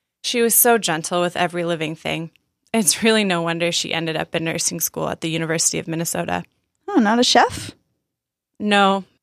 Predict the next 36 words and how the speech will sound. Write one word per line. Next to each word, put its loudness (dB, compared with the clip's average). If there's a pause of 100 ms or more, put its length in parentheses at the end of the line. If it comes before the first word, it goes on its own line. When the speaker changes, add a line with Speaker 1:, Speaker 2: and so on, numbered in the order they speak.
Speaker 1:
but 2
nursing -2
wasn't -4
her -8
only -8
passion. -8 (580)
Speaker 2:
The 0
chef 4
raised 4
his -2
eyebrows, 4
awaiting 4
the 2
rest -2
of 0
the -2
story. 2 (1000)
Speaker 1:
Actually, -2
she's 0
the 2
reason -2
why 0
I 0
became -6
a -10
stewardess, -4
and -2
not 2
just -4
because -6
she -4
taught -2
me -6
how -6
to -4
explore. -4